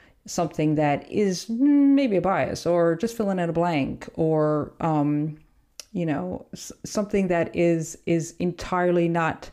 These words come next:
a structural part of you, but entirely due to participation, I think that you can't change it. And I just think, I don't think that's creating a space where you can flourish. Or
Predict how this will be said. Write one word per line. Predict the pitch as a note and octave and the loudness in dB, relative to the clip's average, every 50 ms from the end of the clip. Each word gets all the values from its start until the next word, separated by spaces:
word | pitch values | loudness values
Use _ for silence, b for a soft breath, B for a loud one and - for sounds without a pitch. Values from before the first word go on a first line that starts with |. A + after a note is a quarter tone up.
| B B B B B B | B B B B B B
a | - | -6
structural | D#3 - - - F#3 F3 - - F#3 E3 D#3 | -6 -6 -4 -6 -6 -6 -4 -2 -2 -2 -2
part | D3+ - - F3 E3+ F3 | -2 -2 0 0 2 2
of | E3+ D3 D3 | 0 0 0
you, | D3 D3 D3 D#3 - _ _ | 0 0 -2 -4 -8 _ _
but | - E3 D#3 - - - B B B B B B | -2 -2 0 -2 -4 -8 B B B B B B
entirely | B D#3+ D3+ - E3 E3 D#3+ D#3+ D#3+ D#3 | B -4 -2 0 0 0 2 2 2 0
due | D3+ D#3 D#3 D#3 D#3 | 0 0 0 0 0
to | D#3 - E3 D#3 | -2 -2 -4 -4
participation, | D3+ - D3+ D3 D#3+ D#3 - D#3+ D#3+ F3 F3 F#3 F3 - D3 - - - - B B B B B B B B B B B | -2 -2 -2 -2 -4 -4 -4 -4 -2 0 0 0 0 -2 -4 -4 -4 -6 -8 B B B B B B B B B B B
I | D#3+ | -2
think | - F#3+ F#3 - | 0 0 0 0
that | F#3 - - | -2 -2 -2
you | F#3+ F3+ | -2 -2
can't | - F#3 F3+ - - | -2 -4 -4 -4 -4
change | - - A3 A3+ G#3+ - | -4 0 0 0 0 0
it. | - D3 - - | -2 -4 -4 -2
And | F3+ F#3+ | -2 -2
I | G#3 G#3 | 0 0
just | G3 A#3 A3 - | -2 -2 -4 -2
think, | - G#3 G3+ - - | -4 -4 -4 -4 -4
I | G3 G3+ | -4 -2
don't | A#3+ A3 - - | -2 -4 -4 -4
think | - F#3 F3+ F3 | -4 -4 -4 -2
that's | - E3+ D#3 - - - - | -2 -2 -2 -2 -4 -8 -12
creating | - - - - F#3 F3 E3+ E3+ E3+ E3+ E3 | -12 -8 -4 0 0 2 2 2 2 0 0
a | E3 | -2
space | - - E3 D#3 D3 - | -2 -4 -4 -4 -2 -2
where | - E3 | 0 0
you | E3 D#3+ | 0 0
can | - G3 G3+ | 0 0 -2
flourish. | G3 G3+ - - B3 C4 A#3+ E3 - - - - - - - - - | -2 -2 -2 -2 0 2 2 0 0 -2 -4 -8 -10 -12 -12 -10 -6
Or | - D#3+ D#3 D#3 D#3 D#3 E3 E3+ | -2 0 2 2 2 2 0 -2